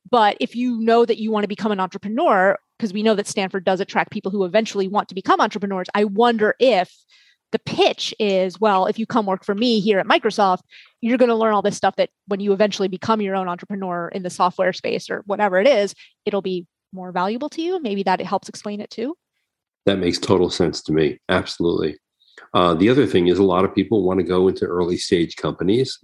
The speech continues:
Speaker 2: if they don't wanna start up their own. And Stanford is in a perfect place to land the job with an early stage company, get stock, and, uh, move ahead.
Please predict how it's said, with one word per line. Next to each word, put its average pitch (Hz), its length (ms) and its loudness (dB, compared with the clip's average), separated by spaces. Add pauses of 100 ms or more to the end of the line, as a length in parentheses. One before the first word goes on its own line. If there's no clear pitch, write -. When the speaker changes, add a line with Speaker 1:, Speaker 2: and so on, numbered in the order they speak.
Speaker 2:
if 101 160 0
they 98 80 4
don't 101 220 2
wanna 80 220 0
start 73 340 0
up 76 200 -4 (200)
their 80 200 4
own. 82 280 0 (880)
And 87 760 2
Stanford 98 480 2
is - 160 -2
in 76 100 -2
a - 40 -6
perfect - 520 -6
place - 540 -4 (160)
to - 100 0
land 101 320 4
the 95 60 2
job 82 360 0
with 82 200 -8
an 80 180 -2
early 82 280 2
stage - 360 -2
company, 85 540 -2
get 85 260 -2
stock, - 560 -6 (300)
and, 78 420 0
uh, 85 140 -2
move 82 340 2
ahead. 87 480 0